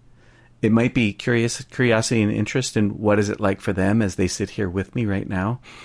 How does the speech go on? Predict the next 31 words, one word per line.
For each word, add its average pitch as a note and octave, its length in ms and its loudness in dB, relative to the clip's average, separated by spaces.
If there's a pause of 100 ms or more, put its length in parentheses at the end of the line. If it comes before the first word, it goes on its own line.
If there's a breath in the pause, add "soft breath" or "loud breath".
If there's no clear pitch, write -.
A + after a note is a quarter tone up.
(200 loud breath)
My D3 160 2
therapist, A2 500 0
the - 80 -20
thing A#2+ 180 0
I A2 80 4
love G#2+ 200 4
about G#2+ 200 2
the F#2 60 -6
guy, F#2 140 2
or F2+ 80 0
one F#2+ 200 0
of F#2+ 60 0
the - 40 -12
things F#2 180 -2
I F#2 60 -2
love F2+ 140 0
about F#2 180 -2
the - 60 -12
guy F#2+ 180 0
is, F2+ 200 0 (460 loud breath)
no A2+ 80 0
matter A#2 180 4
what C3 120 0
the B2+ 60 0
hell A#2 140 2
I'm G#2 100 2
talking A2 320 -2
about, F#2+ 240 0
he's G#2+ 180 -2
always A2 260 2
like, G#2 240 2